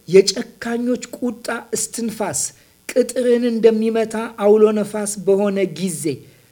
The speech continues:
ለድሃው ነገር ግን ባንተ ለታመነው መጠጊያ፣ ለችግረኛው ነገር ግን ባንተ ላይ ልቡን ላሳረፈው በጭንቁ ጊዜ መጠጊያ፣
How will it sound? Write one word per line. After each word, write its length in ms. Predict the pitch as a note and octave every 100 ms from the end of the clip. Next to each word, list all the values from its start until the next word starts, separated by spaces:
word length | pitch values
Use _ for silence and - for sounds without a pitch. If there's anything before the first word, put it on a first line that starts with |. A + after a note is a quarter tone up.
| _ -
ለድሃው 720 | E3 A3 A3+ B3 A#3+ B3 G3+ C3 - _ _ _ _ -
ነገር 360 | E3 F#3+ G3+ F#3
ግን 200 | F3+ F#3+ F3+
ባንተ 460 | E3+ F3 F3+ F3+ F3+
ለታመነው 680 | E3+ E3+ E3 D#3+ D3+ C3 A#2 - _ _
መጠጊያ፣ 640 | F3 G#3 G#3 - A#3 F#3 D#3+ - - _
ለችግረኛው 1000 | F#3+ A3+ A3+ A3+ G3 B3+ B3+ B3 B3 A3+ C3 - _ -
ነገር 320 | F3 F#3 G3 F#3+
ግን 200 | F#3 G3+ F#3
ባንተ 400 | C3+ E3+ G#3+ G#3+ A3+
ላይ 220 | A3 A3 A3+ - -
ልቡን 440 | E3+ F#3 - F#3+ F#3+
ላሳረፈው 680 | F3+ E3+ F3 F3 D#3+ - C3+ - - _
በጭንቁ 520 | C#3 G#3 A3 C4 A#3 A3+ G3
ጊዜ 240 | G3+ F3+ G#3 F3+
መጠጊያ፣ 520 | E3 F3+ - F#3+ D#3